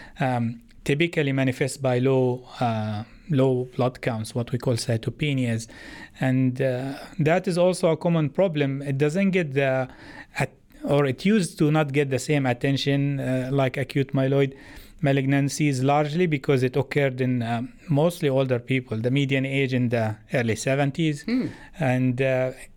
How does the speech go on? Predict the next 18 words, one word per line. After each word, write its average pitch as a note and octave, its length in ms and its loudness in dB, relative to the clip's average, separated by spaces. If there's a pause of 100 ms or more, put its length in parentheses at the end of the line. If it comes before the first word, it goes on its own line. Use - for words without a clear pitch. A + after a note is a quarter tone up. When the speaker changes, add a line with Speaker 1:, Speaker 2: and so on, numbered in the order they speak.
(100)
Speaker 1:
in D3 100 2
the C#3 80 2
past, E3+ 380 0
until D3 260 0
two C#3+ 200 0
thousand C3+ 420 2
and A#2+ 160 0
four, E3+ 420 2
we B2+ 180 0
did B2+ 220 -2
not C#3 180 -2
actually C3 380 0
have C3 180 0
any C3 200 2
type B2 240 0
of A#2 80 -4
therapies B2 600 -2
for A2+ 320 -2